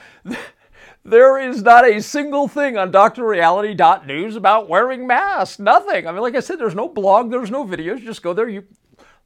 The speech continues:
look at images of products, and if you want one, you click to put it in the cart, and off you go.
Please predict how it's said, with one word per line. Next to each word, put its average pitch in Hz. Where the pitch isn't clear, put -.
look 117
at 202
images 175
of 196
products, -
and 233
if -
you 220
want 135
one, 202
you 185
click 180
to 190
put -
it -
in -
the -
cart, -
and 359
off 202
you 277
go. 349